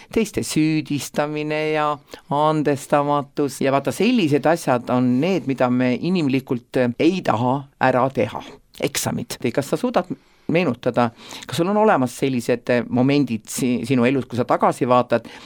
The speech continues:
et just nimelt needsamad märksõnad, mida ma ütlesin, see enesehaletsus ja teiste süüdistamine ja, ja võib-olla ka ülbe ja uhke olemine, et mina pole mitte midagi valesti teinud ja nii edasi,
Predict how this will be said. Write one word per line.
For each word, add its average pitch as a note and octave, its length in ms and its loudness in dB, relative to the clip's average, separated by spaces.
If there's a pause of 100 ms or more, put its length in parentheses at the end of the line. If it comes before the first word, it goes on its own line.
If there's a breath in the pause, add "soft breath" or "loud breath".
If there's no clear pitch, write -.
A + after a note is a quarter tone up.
(160 loud breath)
et B2+ 100 -6
just G#3 180 -2
nimelt F#3 260 0
needsamad C3+ 440 2
märksõnad, C#3 460 0
mida A#2+ 200 2
ma A#2 80 4
ütlesin, G#2+ 400 -4
see G#2+ 120 -2 (200)
enesehaletsus E3 960 0
ja D3 120 2 (220 loud breath)
teiste G#3+ 300 0
süüdistamine C#3+ 1040 0
ja, C#3 180 2 (500 loud breath)
ja A3+ 100 6
võib-olla B2 340 2
ka A#2+ 300 2
ülbe D3+ 600 2
ja B2+ 200 4
uhke B2 340 2
olemine, E3+ 520 4
et - 80 -8
mina C3 240 4
pole A2 240 0
mitte A#2 160 -2
midagi D3+ 320 0
valesti D#3 340 0
teinud D3+ 520 -2
ja A#2+ 140 0
nii A#2+ 180 2
edasi, - 340 -2